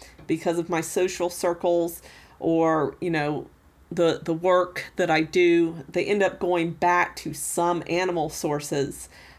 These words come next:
Um, but what you see is that they have a cleaner nutrition plan just overall. So it's a lot to take under consideration. And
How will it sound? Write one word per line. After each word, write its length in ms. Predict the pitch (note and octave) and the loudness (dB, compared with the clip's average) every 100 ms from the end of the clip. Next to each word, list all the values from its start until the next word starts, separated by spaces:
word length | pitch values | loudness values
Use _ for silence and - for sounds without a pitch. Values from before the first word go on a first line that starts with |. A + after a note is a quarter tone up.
| - | -8
Um, 320 | E3+ E3 D#3+ | -2 -2 0
but 180 | D#3 E3+ | 0 0
what 160 | F#3 - | 0 -2
you 60 | |
see 200 | D#3 - | -2 0
is 100 | E3 | 0
that 120 | D#3+ - | 0 -2
they 120 | D#3+ | -2
have 180 | E3+ D3+ | 0 -2
a 40 | |
cleaner 340 | D3 E3+ D#3+ | -4 -2 0
nutrition 540 | D#3 D3+ - D#3+ - D#3 | 0 -2 -2 -4 -2 -6
plan 320 | - D3 D3 | -2 -2 -2
just 240 | C#3+ C#3 | -4 -4
overall. 640 | D3 C#3 - - D3 - - - - - _ _ _ _ - - - | -4 -4 -4 0 0 0 -8 -16 -18 -20 _ _ _ _ -20 -20 -18
So 380 | - - F#3+ F3+ | -12 -4 0 0
it's 300 | - A3+ - | 0 0 0
a 100 | E4+ | 0
lot 380 | D#4 C#4 C4 - | 2 4 2 0
to 160 | C4+ G#3 | -2 -2
take 340 | - F3+ F3+ | 0 -2 0
under 240 | G3 F#3+ | -2 -2
consideration. 840 | F#3 G3+ G3+ F3+ F3 E3 E3 A3+ A3 | -4 -6 -4 -2 0 0 0 -2 -2
And 160 | F3 | -2